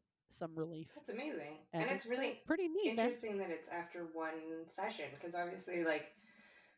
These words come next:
Speaker 2: I'm on, you know, drugs for anxiety issues and depression, and I have to take that,
Speaker 1: Right.
Speaker 2: I don't know, maybe forever. I don't know, I just got, like, one hit.
Speaker 1: Yeah, and it's, it's, like, a lot of, like, I mean, I don't know, eh, I don't know how cool this <laughs>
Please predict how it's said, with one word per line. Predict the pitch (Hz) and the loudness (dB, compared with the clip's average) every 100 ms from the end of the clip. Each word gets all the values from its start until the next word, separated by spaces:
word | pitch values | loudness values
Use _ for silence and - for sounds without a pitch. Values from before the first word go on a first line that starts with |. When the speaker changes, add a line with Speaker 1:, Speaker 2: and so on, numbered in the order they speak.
| _ | _
Speaker 2:
I'm | 147 147 | -2 0
on, | 147 151 139 _ _ _ | 0 -2 -12 _ _ _
you | 170 135 | -8 -6
know, | 135 _ _ | -12 _ _
drugs | 151 147 139 | -4 -4 -6
for | 139 | -6
anxiety | 147 147 165 165 135 | -4 -2 -2 -2 -4
issues | 135 143 147 | -4 -8 -10
and | - | -12
depression, | 139 151 143 151 160 175 - _ _ | -4 -2 -2 -4 -6 -10 -20 _ _
and | - | -6
I | 127 | -4
have | 135 | -4
to | - | -8
take | - 147 - | -10 -10 -4
that, | 139 | 4
Speaker 1:
Right. | 208 185 - - - - | 6 6 2 -14 -16 -8
Speaker 2:
I | - | -6
don't | 127 | -4
know, | 117 | -6
maybe | 123 135 139 | -6 -8 -6
forever. | 139 135 202 151 - - - _ _ _ _ _ _ | -2 2 2 2 -2 -4 -18 _ _ _ _ _ _
I | 165 | 0
don't | |
know, | 156 | 0
I | |
just | 151 | 2
got, | 151 | 0
like, | 139 131 | 0 -4
one | 147 135 | -6 -6
hit. | 139 131 - - | -4 -6 -6 -14
Speaker 1:
Yeah, | - 185 269 | 2 6 8
and | 220 208 | 8 8
it's, | 214 - | 6 4
it's, | 202 202 - | 4 4 6
like, | 214 196 | 4 6
a | 196 | 6
lot | 190 190 175 190 208 - | 8 10 12 10 8 4
of, | 202 180 | 4 4
like, | 185 180 185 - - - - - - | 4 6 6 2 -20 -20 -20 -8 2
I | |
mean, | 226 233 | 6 6
I | 226 240 | 10 10
don't | 254 240 | 10 10
know, | 214 247 | 8 8
eh, | 233 202 160 | 10 10 10
I | 190 | 6
don't | 190 | 8
know | 185 180 | 6 6
how | 190 | 6
cool | 180 208 202 | 6 6 8
this | 202 220 | 6 2
<laughs> | 190 - - 285 | 2 4 4 4